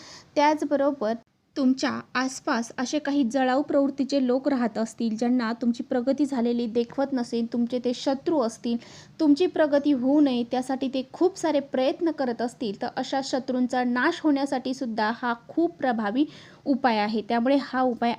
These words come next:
अजिबात करायला विसरायचं नाही. तर पहा, हा उपाय करण्यासाठी तुम्हाला काय करायचं आहे, तर तुम्हाला अंगारकी चतुर्थीच्या दिवशी सकाळी लवकर उठायचं आहे. त्यानंतर तुम्ही स्नान करायचं आहे. अंघोळीच्या पाण्यामध्ये पंचगव्य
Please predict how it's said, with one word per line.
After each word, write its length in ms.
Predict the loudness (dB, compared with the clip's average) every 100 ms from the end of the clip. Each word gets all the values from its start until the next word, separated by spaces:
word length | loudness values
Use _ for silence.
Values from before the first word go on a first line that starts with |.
| -2
अजिबात 400 | -2 -2 -2 -2 0
करायला 320 | 0 2 2
विसरायचं 600 | 0 0 -4 -4 -4 -4
नाही. 240 | -2 -4 -6 -18 -20 -2
तर 100 | 2
पहा, 320 | 4 2 2 0
हा 200 | 2 0 0
उपाय 340 | -6 0 0
करण्यासाठी 600 | 2 0 2 0 -2 -4
तुम्हाला 400 | -2 0 0 0
काय 300 | -2 0 -2
करायचं 380 | -2 -2 -2 -2
आहे, 220 | -2 -2
तर 160 | -4 -6 -2
तुम्हाला 480 | -2 0 0 0 -2 -8 -20 -4
अंगारकी 580 | 2 4 6 4 2 0
चतुर्थीच्या 600 | 0 0 -2 -2 -2 -2
दिवशी 520 | 0 -2 -2 0 0
सकाळी 600 | 0 -4 0 0 2 2
लवकर 360 | 2 2 2 2
उठायचं 420 | 2 -2 0 -2
आहे. 340 | -2 0 -2 -2 -12 -20 -4
त्यानंतर 440 | 0 2 2 0 0
तुम्ही 340 | 0 2 4 2
स्नान 440 | 2 0 2 2
करायचं 440 | 2 2 0 -2 -4
आहे. 220 | 0 -2
अंघोळीच्या 540 | 0 2 2 2 0
पाण्यामध्ये 640 | -2 -2 0 0 0 0 0 -2 2
पंचगव्य 920 | 4 4 4 0 2 2 2 2 2